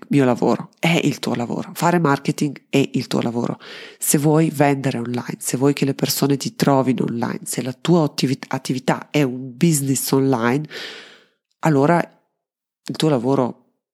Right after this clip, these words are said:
principale o la buona parte del tuo lavoro principale, oltre quel servizio che fai, che devi aiutare i tuoi clienti, accompagnare,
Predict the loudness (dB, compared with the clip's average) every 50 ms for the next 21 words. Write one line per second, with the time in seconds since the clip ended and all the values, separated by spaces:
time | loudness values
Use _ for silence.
0 | _ _ -6 -4 -4 -4 -2 -4 -4 -2 0 2 2 2 2 0 -2 -4 -2 -2
1 | -2 -2 -2 -4 -8 _ -14 -4 0 2 4 4 4 2 0 -2 -6 -10 -10 -8
2 | -4 -4 -4 -4 -4 -4 -4 -2 -2 -2 -2 -2 -4 -4 -4 -6 -6 -6 -4 -4
3 | -2 0 0 0 0 -2 -2 -2 0 0 2 2 0 -2 0 0 -2 0 0 -2
4 | -2 0 2 0 0 0 -2 -2 0 0 0 -2 -4 -8 _ -20 -20 -20 -20 -20
5 | -20 -20 -20 -20 _ -4 0 0 0 0 0 -2 0 0 2 2 4 2 2 0
6 | 0 -2 0 0 0 0 0 0 0 0 0 -2 -4 -10 -18 _ _ _ _ _
7 | _ _ _ _ _ _ _ _ _ -20 _ _ _ -2 -2 -2 -2 -2 -4 0
8 | 2 2 4 4 4 2 2 0 0 -4 -2 -2 0 0 0 0 0 -2 -4 -6
9 | -8 -6 -2 -2 -2 -2 -2 -2 -2 -2 0 2 2 2 2 0 -2 -4 -6 -10
10 | -12